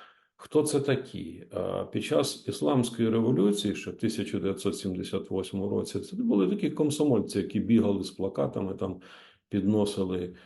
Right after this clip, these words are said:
воду, ящики з патронами і так далі. Сьогодні ця система виросла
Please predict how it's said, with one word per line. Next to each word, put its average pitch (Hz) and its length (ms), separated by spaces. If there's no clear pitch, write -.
воду, 104 880
ящики 107 600
з 101 60
патронами 90 760
і 95 80
так 87 300
далі. 87 500
Сьогодні 202 760
ця 156 180
система 147 480
виросла 127 840